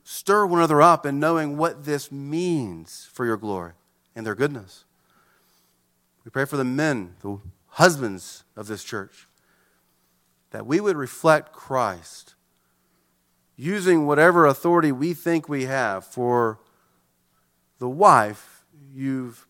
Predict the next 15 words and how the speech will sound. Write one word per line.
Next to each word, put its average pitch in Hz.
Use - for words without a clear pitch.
put 170
under 143
our 120
care. 110
Help 160
us, 143
Lord, 139
to 104
listen, 156
to 123
honor, 143
and 104
to 101
love 147
her 104